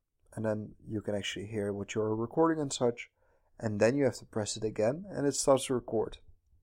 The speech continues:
And during the recording of this episode, I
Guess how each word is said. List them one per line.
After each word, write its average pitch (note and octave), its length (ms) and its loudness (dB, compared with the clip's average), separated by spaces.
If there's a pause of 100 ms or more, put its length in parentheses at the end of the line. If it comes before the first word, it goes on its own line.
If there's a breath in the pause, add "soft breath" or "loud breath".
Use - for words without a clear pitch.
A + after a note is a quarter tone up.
(140)
And G#2+ 280 0 (520)
during B2+ 300 6
the A#2+ 100 4
recording A2+ 480 4
of G#2 120 -8
this A2+ 200 -2
episode, A2+ 460 4
I G#2+ 500 2